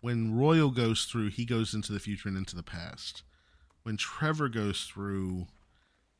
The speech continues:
yes, technically he goes to the future, but we don't know, does he actually go into the future, or does it just take him four days for his body to fall out the hole?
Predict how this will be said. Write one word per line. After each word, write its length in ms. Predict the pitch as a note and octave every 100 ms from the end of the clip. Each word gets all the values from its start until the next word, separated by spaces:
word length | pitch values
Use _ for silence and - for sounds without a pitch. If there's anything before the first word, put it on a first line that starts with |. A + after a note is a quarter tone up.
| _
yes, 360 | A2+ A#2 F#3 -
technically 260 | G3+ G3+ G3
he 60 |
goes 160 | D#3 D3
to 40 |
the 80 | C3
future, 300 | D3+ E3+ C3
but 180 | A#2 A#2+
we 80 | E3
don't 160 | G3
know, 160 | D#3 D3
does 200 | B2+ A#2+
he 180 | C#3 A2
actually 220 | C3 G3+
go 60 | G3
into 140 | F3
the 80 | C3+
future, 360 | - D3 - D3+
or 40 |
does 180 | B2 A#2
it 40 |
just 180 | A#2 -
take 240 | - B2+ -
him 160 | A#2
four 260 | - B2 A2
days 260 | G2+ G#2
for 120 | - G#2
his 120 | G2
body 220 | G2+ G2
to 60 | F2+
fall 220 | G2+ F#2+
out 160 | F#2+
the 100 | -
hole? 320 | - G2 A2